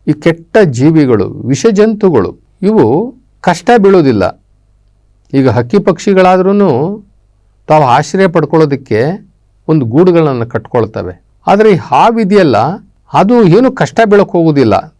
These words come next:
ತನಗೆ ಬೇಕಾಗಿದೆ ಅನ್ನುವಂತಹ ಒಂದು ಮನೆ ಮಾಡ್ಕೊಳ್ಳಿಕ್ಕೆ ಅದು ಹೋಗೋದಿಲ್ಲ. ಅದಕ್ಕೊಂದು ಬಿಲ ಬೇಕಾಗುತ್ತೆ. ಹಾವು ಏನ್ ಬೈಲಲ್ಲಿ ಇರೋದಿಲ್ಲ. ಅದು ಹಾವು ಎಲ್ಲಾದ್ರೂ ಒಂದು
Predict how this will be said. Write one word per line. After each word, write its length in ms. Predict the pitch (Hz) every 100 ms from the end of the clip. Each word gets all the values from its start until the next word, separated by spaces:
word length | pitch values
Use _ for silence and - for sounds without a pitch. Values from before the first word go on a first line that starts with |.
| _
ತನಗೆ 680 | 135 170 196 185 113 147 214 _ _ _ -
ಬೇಕಾಗಿದೆ 680 | 117 180 196 190 190 180 190
ಅನ್ನುವಂತಹ 580 | 165 165 175 170 160 170
ಒಂದು 240 | 151 151 139
ಮನೆ 300 | 110 123 180
ಮಾಡ್ಕೊಳ್ಳಿಕ್ಕೆ 580 | 170 165 165 143 139
ಅದು 80 | 123
ಹೋಗೋದಿಲ್ಲ. 520 | 110 117 110 90 - _ _ _
ಅದಕ್ಕೊಂದು 360 | 160 208 240 202
ಬಿಲ 180 | 143 220
ಬೇಕಾಗುತ್ತೆ. 840 | 247 202 185 202 175 - 87 92 _
ಹಾವು 300 | - 131 180
ಏನ್ 260 | 175 170 151
ಬೈಲಲ್ಲಿ 440 | 117 143 185 175
ಇರೋದಿಲ್ಲ. 380 | 131 123 113 104
ಅದು 280 | 92 80 - _ _
ಹಾವು 720 | - 139 202 160 110 160 254 - _
ಎಲ್ಲಾದ್ರೂ 500 | 131 156 180 196 196
ಒಂದು 580 | 180 160 170 208 277 -